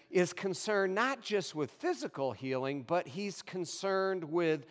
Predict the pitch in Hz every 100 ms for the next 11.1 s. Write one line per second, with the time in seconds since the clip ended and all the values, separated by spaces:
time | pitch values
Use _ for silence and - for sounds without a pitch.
0 | - - 135 165 180 - 113 - 104 98
1 | - 156 151 - 170 165 - - 220 240
2 | 240 226 151 139 131 131 131 131 - -
3 | - 151 139 139 139 135 143 - - -
4 | 220 220 180 147 147 147 156 - 151 143
5 | 131 - - 254 190 120 131 - - -
6 | - 160 - 156 143 143 143 113 - -
7 | _ _ - - 165 160 151 143 147 143
8 | 131 202 - - 190 - - 226 240 240
9 | 190 165 170 151 147 120 - - - 139
10 | 156 - - - 247 277 196 123 101 123
11 | 147